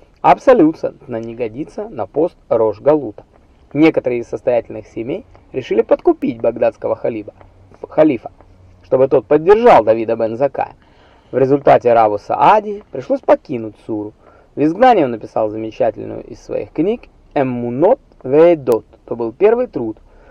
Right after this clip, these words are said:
посвящённый мировоззренческой стороне иудаизма. Время его написания совпало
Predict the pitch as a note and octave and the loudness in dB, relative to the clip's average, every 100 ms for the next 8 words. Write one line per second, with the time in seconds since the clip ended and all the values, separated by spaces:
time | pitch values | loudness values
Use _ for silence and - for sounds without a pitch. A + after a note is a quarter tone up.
0 | - _ _ C3 - - - C3+ B2 A2+ | -20 _ _ -6 -6 -8 0 0 0 -4
1 | A2 G#2+ G#2+ D#3+ G#3 A3+ - - - A2 | -2 -2 -2 -4 -4 -12 -12 -8 -4 -2
2 | G#2+ B2 - B2+ A#2+ A#2+ A2+ G#2 - - | -4 -8 -12 -12 -6 -4 -4 -8 -16 -20
3 | - A#2+ A#2 A2 G#2+ G#2+ G#2+ G#2+ D3+ G#3 | -12 -6 -6 -6 -8 -10 -14 -6 -4 -2
4 | C#4 - A#3 _ A3+ A3+ | -4 -6 -8 _ -2 -2